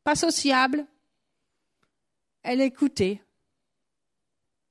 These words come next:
Je, je racontais mon témoignage, surtout mon témoignage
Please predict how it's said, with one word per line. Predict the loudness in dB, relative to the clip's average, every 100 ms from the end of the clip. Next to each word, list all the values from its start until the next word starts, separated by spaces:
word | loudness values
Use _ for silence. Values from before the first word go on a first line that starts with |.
| _
Je, | -6 -4 -4
je | -2
racontais | -4 -2 -4 -2
mon | -2 -2
témoignage, | -2 -2 -2 -4 -6 -6
surtout | -8 -4
mon | -4 -2
témoignage | -2 0 0 0 0 -4